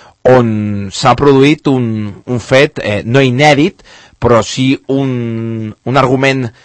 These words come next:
numèric que parla de la igualtat existent. Ara mateix, del sisè classificat, que és el Moja,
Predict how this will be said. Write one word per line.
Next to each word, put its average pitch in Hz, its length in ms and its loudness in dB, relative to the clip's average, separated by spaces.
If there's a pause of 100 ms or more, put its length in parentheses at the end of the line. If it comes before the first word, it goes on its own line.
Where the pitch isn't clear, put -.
numèric 135 640 0 (260)
que 104 460 0 (100)
parla 135 460 0 (320)
de 107 240 0
la 110 80 2
igualtat 107 420 0
existent. 123 460 -4 (400)
Ara 165 100 4
mateix, 127 380 0 (160)
del 127 320 2
sisè 147 240 -2
classificat, 139 560 -2 (100)
que 147 140 2
és 147 100 -2 (160)
el 156 200 4
Moja, 87 500 -2